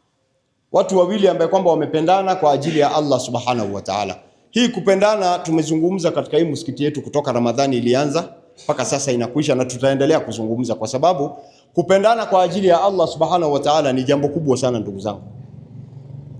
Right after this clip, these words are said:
Kwa nini watu wenye kupendana kwa ajili ya Allah Subhanahu wa Ta'ala wanaingia katika kivuli ya Mwenyezi Mungu siku ambayo kwamba itakuwa hakuna kivuli isipokuwa kivuli ya Allah Subhanahu wa Ta'ala?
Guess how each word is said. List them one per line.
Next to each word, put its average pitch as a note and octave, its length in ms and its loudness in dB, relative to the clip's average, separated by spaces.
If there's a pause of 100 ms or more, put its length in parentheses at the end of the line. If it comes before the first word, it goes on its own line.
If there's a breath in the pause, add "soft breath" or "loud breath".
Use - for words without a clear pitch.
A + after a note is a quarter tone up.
(880)
Kwa G3 120 4
nini A#3+ 480 0 (120)
watu A#3 280 2
wenye A3 160 2
kupendana G3+ 580 2
kwa F#3 160 2
ajili G3+ 240 0
ya F#3 120 6
Allah G3 280 0
Subhanahu D#3+ 440 0
wa D3 80 0
Ta'ala D#3 420 2 (300)
wanaingia F#3 640 2
katika E3+ 260 -4
kivuli F3 380 -2
ya E3 60 6
Mwenyezi D3+ 360 2
Mungu F3 320 -2 (200)
siku A3 420 2
ambayo F3+ 240 4
kwamba G3 240 4
itakuwa E3 320 2
hakuna F3+ 300 -2
kivuli E3 400 -4
isipokuwa E3 360 0
kivuli D#3 340 0
ya C#3 140 2
Allah D3 320 0 (260 loud breath)
Subhanahu C3 540 -2
wa G#2+ 80 -2
Ta'ala? G#2+ 380 -2